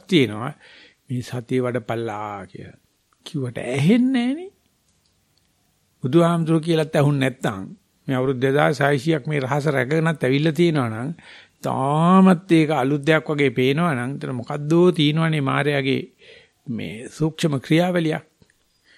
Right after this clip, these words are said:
ඒ සූක්ෂම ක්‍රියාවලිය සංඥාවේ තියෙන. හඳුනා ගැනීම මම අසවලා කියලා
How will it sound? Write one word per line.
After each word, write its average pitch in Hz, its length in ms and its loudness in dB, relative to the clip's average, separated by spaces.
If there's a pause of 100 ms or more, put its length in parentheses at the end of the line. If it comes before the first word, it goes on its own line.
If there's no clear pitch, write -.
(180)
ඒ 135 120 0
සූක්ෂම 165 420 -2
ක්‍රියාවලිය 135 500 -2
සංඥාවේ 135 520 -6
තියෙන. - 260 -10 (1500)
හඳුනා 143 440 2
ගැනීම 117 320 -2
මම 123 200 -2
අසවලා 139 500 0
කියලා 147 340 -2